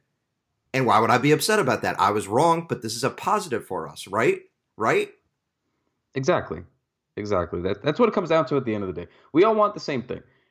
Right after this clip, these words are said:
Speaker 2: And then even when I'm running the account during the games, just because I think Frank is the answer at point guard going forward does not mean I hate Trey Burke or Emmanuel Mudiay. The Knicks haven't had a, a, a legitimate starting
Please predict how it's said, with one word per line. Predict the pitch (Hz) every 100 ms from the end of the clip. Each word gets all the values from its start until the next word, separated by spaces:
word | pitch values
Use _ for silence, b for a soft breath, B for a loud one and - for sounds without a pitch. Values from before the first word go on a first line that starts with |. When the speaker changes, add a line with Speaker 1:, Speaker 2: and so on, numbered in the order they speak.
| _ -
Speaker 2:
And | 127
then | 135 139
even | 180 180 175
when | 165
I'm | 151
running | 156 151
the | 147
account | 123 - 113 110
during | 110 104
the |
games, | 90 95 92 92 b b b b b _ -
just | 135 160
because | 185 - 151 147 131 -
I | 107
think | - 117 110
Frank | - 104 104
is | 98
the | 95
answer | 95 98 101 98 104 -
at | 90 - _
point | - 98 95
guard | 98 98 104 - _ _ _ -
going | 98 98
forward | 95 92 95 98 98 -
does | 160 165
not | 160 135
mean | 123 120 117 b b b _ -
I | 107
hate | 95 110 104
Trey | 104 98
Burke | 92 90 87 -
or | 95
Emmanuel | 92 92 90 87
Mudiay. | 87 85 - -
The | -
Knicks | 110 180 -
haven't | 185 165
had | 156 143
a, | 131 - _ _
a, | -
a | 104 101 101
legitimate | 92 104 101 127 131 123 117 - _ -
starting | - 120 113 110 104